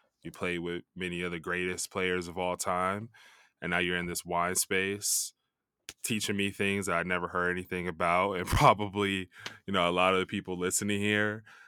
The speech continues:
Uh, if you can, how do those worlds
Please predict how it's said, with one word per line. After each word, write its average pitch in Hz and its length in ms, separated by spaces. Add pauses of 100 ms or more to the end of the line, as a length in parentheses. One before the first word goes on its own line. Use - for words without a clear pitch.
(120)
Uh, 90 320
if 123 200
you 127 140
can, 104 800 (880)
how 110 160
do 110 100
those 104 320
worlds 92 920